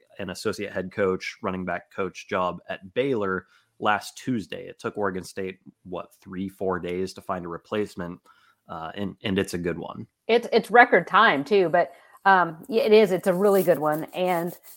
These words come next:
Speaker 2: um, for those people that were worried, I mean, so Oregon State, I, first of all, I don't worry as much when Oregon State loses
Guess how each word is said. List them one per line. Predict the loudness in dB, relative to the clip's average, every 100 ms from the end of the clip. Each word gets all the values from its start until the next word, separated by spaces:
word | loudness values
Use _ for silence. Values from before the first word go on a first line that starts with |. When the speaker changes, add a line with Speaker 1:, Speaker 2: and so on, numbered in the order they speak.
| _ 0
Speaker 2:
um, | 4 4 2 -4 -16 _ -20 -6
for | 0
those | 4 4 4
people | -2 0 2
that | 2
were | 0
worried, | 0 4 6 6 2
I | -2
mean, | -6 -10 -12
so | -6 -4
Oregon | 0 0 -2
State, | -2 4
I, | 4 4 0 _ _ -2
first | 0
of | 2
all, | 2
I | 2
don't | 2 0
worry | 2 4 4 4
as | 0
much | -2 -2 -4
when | -8 -2
Oregon | -2 -2
State | 0 0 0
loses | -4 -2 0 0 -2